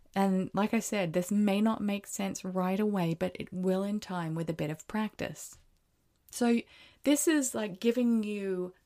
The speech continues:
a hall pass. You are allowed to feel what you want to feel and not reject it, because it's those rejected parts of ourselves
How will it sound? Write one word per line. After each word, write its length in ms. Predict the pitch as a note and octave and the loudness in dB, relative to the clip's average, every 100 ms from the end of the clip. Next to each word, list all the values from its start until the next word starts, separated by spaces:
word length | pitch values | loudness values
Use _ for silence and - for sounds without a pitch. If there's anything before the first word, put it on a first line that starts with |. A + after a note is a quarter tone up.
| _ G3+ | _ -8
a 40 | |
hall 360 | E3+ G3 G3 F#3+ | -2 0 0 -2
pass. 560 | - D#3+ C3+ - - - | -6 -6 -8 -10 -14 -6
You 340 | A3 C4+ D4 - | 0 2 2 0
are 260 | G#3+ G3+ | -2 -2
allowed 640 | F#3 F3+ F#3 G3 G#3+ A#3+ A3+ | -2 -2 -2 0 0 -2 -4
to 100 | F#3+ | -10
feel 520 | - A#3 A3+ A#3 A3+ | -6 0 0 0 -2
what 320 | F3+ G3 A3 - | -4 -4 -4 -6
you 140 | G#3+ | -10
want 200 | G3+ G3 | -6 -6
to 180 | G3+ - | -8 -8
feel 380 | G3+ F3 F3 F3 - _ | -2 -2 -2 -6 -16 _
and 220 | - G#3 F#3+ | -2 0 2
not 240 | F3 F3+ | 0 0
reject 540 | F#3 F3+ G3+ - - | -2 0 0 -2 -4
it, 220 | - - - - - - | -10 -10 -18 -20 -20 -6
because 300 | A3+ A3+ G#3+ | -2 -2 -4
it's 180 | A3 - | -6 -8
those 280 | G#3+ G3+ G3+ | -8 -6 -6
rejected 680 | G#3 F#3+ A3+ A#3 - A#3+ - | -6 -2 -2 -2 -4 -6 -6
parts 400 | - B3 C#4 B3+ | -4 -4 -2 -2
of 140 | F#3+ | -2
ourselves 720 | F3+ E3 - F3+ - F#3+ - | -2 -4 -4 -4 -4 -8 -12